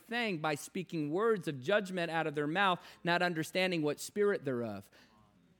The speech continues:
That the Son of Man didn't come to kill men's life, but to save men's life. And so when the problems happen, we complain about 'em and speak out of our mouth, and life and death is in the power of the tongue.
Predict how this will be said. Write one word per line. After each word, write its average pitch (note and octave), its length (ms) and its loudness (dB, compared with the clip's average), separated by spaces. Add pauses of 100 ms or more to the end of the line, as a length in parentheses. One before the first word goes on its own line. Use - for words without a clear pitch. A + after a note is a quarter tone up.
(140)
That C#3+ 260 0
the D3 80 -4
Son D#3 220 -4
of D#3 80 0
Man D#3 220 0
didn't C#3 180 -2
come C#3+ 220 -2
to B2+ 40 -2
kill G#3 280 0
men's D#3 260 -2
life, C#3+ 220 -2
but B2 100 -10
to C3 80 -6
save F#3 340 -2
men's C#3 280 -2
life. C3+ 260 -4
And C#3 120 -2
so - 140 -4
when C#3 180 -2
the C3 60 -2
problems F#3 500 -2
happen, C#3 320 -4
we C3 100 -2
complain E3 500 -4
about B2+ 360 -2
'em C3 100 -2
and B2+ 120 -2
speak - 280 -6
out C#3+ 100 -2
of C3+ 80 -4
our B2+ 140 0
mouth, E3 320 0
and C3 100 -2
life C#3 220 -2
and B2+ 100 -2
death E3 240 -2
is C3 120 -6
in C3 60 0
the B2+ 80 0
power C3+ 220 -4
of A#2 80 -6
the B2 80 -6
tongue. D3+ 580 -4